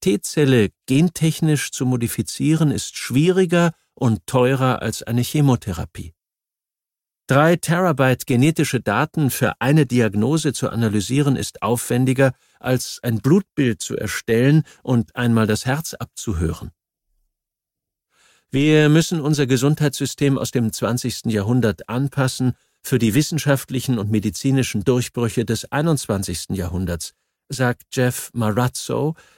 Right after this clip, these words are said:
der C E O von Spark Therapeutics. Das Argument der Biotech-Firmen ist nachvollziehbar. Wenn die Preise zu niedrig sind,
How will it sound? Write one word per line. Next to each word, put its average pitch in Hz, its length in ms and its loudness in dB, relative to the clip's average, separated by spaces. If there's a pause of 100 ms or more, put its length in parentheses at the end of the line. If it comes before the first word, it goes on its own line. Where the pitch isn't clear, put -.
(100)
der 107 180 -2
C 107 440 -4
E - 60 -4
O 110 220 0
von 82 300 -6
Spark 87 440 -6
Therapeutics. 82 960 -6 (1120)
Das - 300 -4
Argument 123 540 2
der 98 200 2
Biotech-Firmen 120 1000 0
ist - 180 -4
nachvollziehbar. - 880 -2 (720)
Wenn 123 160 6
die 120 80 4
Preise 160 420 2
zu - 140 -2
niedrig 160 500 2
sind, 147 300 0